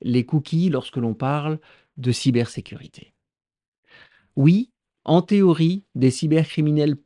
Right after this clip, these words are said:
peuvent utiliser les cookies pour propager leur virus. Oui, ils peuvent tout à fait pousser une victime sur un site internet dangereux. Et oui, ils peuvent même empêcher un visiteur de se rendre sur un site internet sur lequel il veut aller.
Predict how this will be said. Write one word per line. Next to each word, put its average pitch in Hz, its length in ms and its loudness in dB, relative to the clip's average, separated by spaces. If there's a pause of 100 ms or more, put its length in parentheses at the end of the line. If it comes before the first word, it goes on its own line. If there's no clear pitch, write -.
peuvent 156 340 2
utiliser 143 600 0
les 143 180 4
cookies 160 560 -4
pour 151 300 -2
propager 135 960 -2 (100)
leur 117 360 -4
virus. 127 680 0
Oui, 160 480 4
ils 143 160 0
peuvent 147 640 0
tout 175 180 -8
à 156 80 0
fait 147 220 -2
pousser 165 760 -2
une 127 160 2
victime 160 640 -2 (600)
sur 127 280 0
un 131 60 6
site 170 220 0
internet 143 320 2
dangereux. 139 480 4
Et 156 100 8
oui, 135 400 0 (400)
ils 139 240 2
peuvent 151 360 2
même 156 380 2
empêcher 165 480 0
un 127 120 0
visiteur 110 340 -2
de 185 80 0
se 147 140 -2
rendre 143 200 4
sur - 300 -2
un 135 80 0
site 160 220 -4
internet 147 340 -4
sur - 80 -10
lequel 165 240 -2
il 127 160 0
veut 117 380 0
aller. 113 360 -2